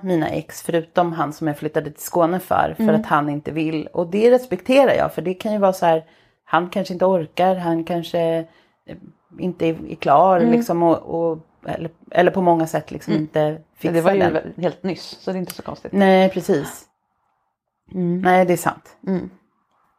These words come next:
Speaker 2: Det får ligga och jäsa lite.
Speaker 1: Ja, vi får se. Jag, jag tror inte att han, men skitsamma,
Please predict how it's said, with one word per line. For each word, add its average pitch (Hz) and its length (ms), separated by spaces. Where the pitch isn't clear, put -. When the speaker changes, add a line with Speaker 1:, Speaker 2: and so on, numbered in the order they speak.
Speaker 2:
Det 185 80
får 190 120
ligga 175 320
och 160 80
jäsa 185 400
lite. 175 220
Speaker 1:
Ja, 180 280
vi 170 80
får 180 120
se. - 140
Jag, 160 200
jag 170 240
tror 151 160
inte 147 180
att 139 100
han, 147 220
men 165 280
skitsamma, 160 500